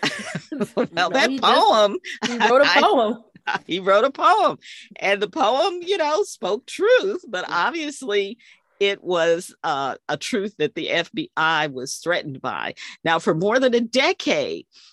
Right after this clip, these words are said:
Speaker 1: uh, McKay was well aware that he was being tailed,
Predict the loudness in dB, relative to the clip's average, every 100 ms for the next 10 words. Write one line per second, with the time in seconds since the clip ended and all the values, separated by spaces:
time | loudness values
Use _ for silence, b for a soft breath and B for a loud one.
0 | b _ -2 0 0 -2 -4 -2 2 0
1 | 0 -2 -2 -2 0 0 2 0 -4 -4
2 | -8 -6 -6 0 0 0 -2 -4 -4 -4
3 | 0 0 0 -4 -8